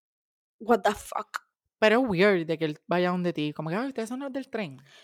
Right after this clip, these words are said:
Speaker 1: Loco, y se quedó hablando con nosotras, y el pana que me jodi-, el pana que me jodió la rodilla era amigo de él. So, ellos desaparecieron después de eso, so, más weird me estuvo.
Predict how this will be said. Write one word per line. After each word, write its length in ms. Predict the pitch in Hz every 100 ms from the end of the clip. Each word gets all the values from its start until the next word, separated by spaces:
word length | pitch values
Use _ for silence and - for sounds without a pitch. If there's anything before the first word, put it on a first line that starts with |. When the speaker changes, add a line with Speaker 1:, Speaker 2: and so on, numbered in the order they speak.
| _
Speaker 1:
Loco, 240 | - 262 285
y 60 |
se 140 | 381 311
quedó 160 | 254 233
hablando 320 | 247 277 311
con 140 | 330
nosotras, 560 | 311 302 339 311 285 -
y 100 | 262
el 100 | 247
pana 260 | 240 226 240
que 120 | 277
me 100 | 285
jodi-, 300 | 294 294 269
el 140 | - 240
pana 260 | 220 220 240
que 140 | 262
me 100 | 269
jodió 200 | 285 277
la 100 | 269
rodilla 380 | 269 269 269 247
era 200 | 220 233
amigo 340 | 240 240 240
de 140 | 208 208
él. 240 | 190 196 _ _ - - - -
So, 160 | -
ellos 260 | 254 240 254
desaparecieron 720 | 254 294 285 269 247 240 233
después 300 | 240 240 262 233
de 100 | 226
eso, 200 | - 220
so, 180 | 220
más 260 | 208 214 247
weird 440 | 247 233 226 202 190
me 100 | 196
estuvo. 420 | - 214 -